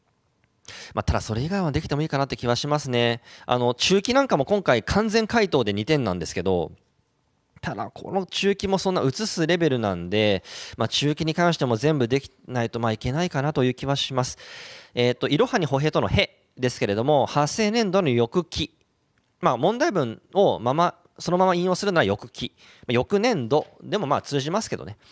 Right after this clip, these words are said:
まあ、翌期と。まあ、問題文使うなら翌期ということで、翌年度でも別にまあ意味が合ってれば、別に中期は、あの、書き方に決まりはないんで、意味が合ってれば、まあまあいいでしょうというところですね。はい。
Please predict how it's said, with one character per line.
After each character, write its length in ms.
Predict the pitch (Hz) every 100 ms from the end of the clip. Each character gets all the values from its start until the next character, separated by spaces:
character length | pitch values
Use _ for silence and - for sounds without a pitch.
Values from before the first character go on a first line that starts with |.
| - - - _
ま 80 | 139
あ、 20 |
翌 200 | 110 104
期 140 | - 123
と。 120 | 95
ま 100 | 135
あ、 80 | 120
問 180 | 131 170
題 120 | 190
文 100 | 127
使 160 | - 147
う 60 |
な 80 | 170
ら 20 |
翌 220 | 104 104 -
期 100 | -
と 140 | 87
い 60 | 101
う 20 |
こ 100 | 95
と 80 | 110
で、 120 | 101
翌 200 | 113 170
年 140 | 190
度 60 | 180
で 60 | 165
も 60 |
別 140 | 104 131
に 60 |
ま 60 | 127
あ 20 |
意 80 | 185
味 100 | 147
が 160 | 87
合 40 | 123
っ 40 |
て 140 | - 90
れ 80 |
ば、 100 | 85
別 160 | 90 107
に 80 | 107
中 220 | - 139
期 120 | 147
は、 180 | 135 - - - -
あ 100 | 110
の、 120 | 107
書 120 | - 127
き 80 |
方 160 | 214 170
に 80 | 120
決 100 | 120
ま 100 | 123
り 80 | 131
は 100 | 117
な 100 | 135
い 80 |
ん 80 | 90
で、 280 | 90 85 - - - - -
意 120 | 170
味 100 | 175
が 120 | 127
合 40 | 127
っ 80 | -
て 100 | 120
れ 120 | 117
ば、 220 | 156 175
ま 100 | 156
あ 40 | 101
ま 160 | 90
あ 40 | 104
い 120 | 95
い 20 |
で 120 | -
し 80 | -
ょ 60 | 82
う 20 |
と 100 | - -
い 60 | 98
う 60 |
と 80 | 87
こ 100 | 107
ろ 80 | 87
で 80 | 69
す 140 | -
ね。 160 | 185 - _ _ _ _ _ _ _ -
は 80 |
い。 80 | 165